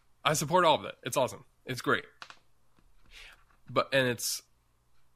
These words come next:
where was it? Uh, it reminds me of, of, uh, my favorite Vine by, mm, Shelby Firo, where it, it, it was like, she types into Google, uh, mm, "big tits,"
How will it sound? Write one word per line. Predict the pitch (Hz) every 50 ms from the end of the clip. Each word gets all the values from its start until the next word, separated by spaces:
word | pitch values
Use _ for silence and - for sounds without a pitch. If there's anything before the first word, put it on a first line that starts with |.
| _ _ _ _ _ _ _ _ _ _ _
where | 143 151
was | 151 143
it? | 147 -
Uh, | 139 135 123 -
it | 139
reminds | 139 143 139 139 143 139 135 131
me | 147 139 135
of, | - - 120 120 117
of, | 123 120 117 113 - -
uh, | - 110 107 107 104 104 104 - -
my | 117 120 120
favorite | 113 - 127 120 120 110 113
Vine | 110 113 113 113 113 113 117 117 113 113 110 - - _ _ _ - _ _ - -
by, | 107 110 110 107 107 107 107 107 107 104 110 - - _ _ _ - - - -
mm, | 117 120 120 - _ _ _ _ _ _ _ _ - - - - - - -
Shelby | - - 117 110 113 113
Firo, | - 117 110 113 113 113 110 104 - - - - _ _ _ _ _ _
where | 123 113 113 113 110 110 110 107 110 110 - - - _ _ _ _ _ _ _ _ - - - - _ _ _ _ _ _
it, | - - 120 104 -
it, | - 117 - -
it | 120
was | 117 117 110
like, | 113 110 107 107 104 - - - _ _ _ _ - - - - _ - 131 - - - _ _ - - - - - -
she | - - -
types | 107 123 117 - -
into | 113 110 113
Google, | 104 113 113 110 110 110 110 107 107 110 - - - -
uh, | 110 107 107 104 98 - 120 - _ _ _ _ _ _ _
mm, | 120 120 120 113 - _ _ _ - - - - _ _
"big | - 117 113 110
tits," | - 120 107 104 - - -